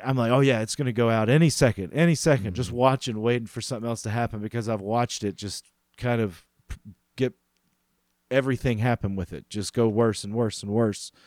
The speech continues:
Speaker 2: I think the
Speaker 1: So
Speaker 2: analogy, I think the analogy there s-, stands with classic cars, that if you're a mechanic who loves and works often on classic cars, your car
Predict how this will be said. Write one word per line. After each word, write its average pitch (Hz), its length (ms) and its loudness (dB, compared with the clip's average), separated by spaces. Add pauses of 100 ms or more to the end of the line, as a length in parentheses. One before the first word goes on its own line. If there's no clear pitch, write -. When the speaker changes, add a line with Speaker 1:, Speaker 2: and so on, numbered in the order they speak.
(420)
Speaker 2:
I 120 60 0
think 214 160 4
the 135 160 10
Speaker 1:
So - 20 10
Speaker 2:
analogy, 131 920 6
I 120 60 -4
think 135 140 2
the 175 120 6
analogy 127 500 6
there 110 280 4
s-, - 300 -10
stands 120 640 0
with 101 380 -4
classic 110 460 -4
cars, 90 580 2 (300)
that 107 140 2
if 113 120 -2
you're 147 220 8
a 110 140 2
mechanic 113 720 4 (300)
who 117 460 4 (200)
loves 117 400 4
and 104 140 4
works 110 320 6
often 113 320 2
on 104 140 0
classic 110 420 0
cars, 107 380 4
your 123 300 6
car 196 460 10